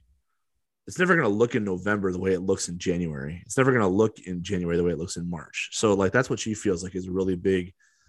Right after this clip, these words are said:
key to the whole thing, is just the constant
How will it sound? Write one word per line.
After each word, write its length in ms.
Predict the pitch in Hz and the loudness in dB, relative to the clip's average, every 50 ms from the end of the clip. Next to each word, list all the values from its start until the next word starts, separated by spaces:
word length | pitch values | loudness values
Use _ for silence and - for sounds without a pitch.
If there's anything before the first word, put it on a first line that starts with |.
| _ _ _ _ _ _ - | _ _ _ _ _ _ -8
key 260 | - 110 120 120 127 | -2 4 4 4 4
to 120 | 123 143 | 4 2
the 80 | 131 123 | 0 2
whole 180 | 131 139 139 | 2 2 2
thing, 320 | 135 139 143 143 143 139 127 | 2 0 -2 -2 -2 0 0
is 380 | 107 95 85 87 - - - - _ _ - - _ _ _ _ _ - - | 0 0 0 -2 -6 -8 -8 -10 _ _ -20 -20 _ _ _ _ _ -18 -2
just 220 | - 127 123 - - | 0 2 2 4 2
the 80 | 135 | 0
constant 600 | - - 131 120 123 123 - - 135 117 107 95 | 2 2 4 4 4 2 2 2 2 2 2 2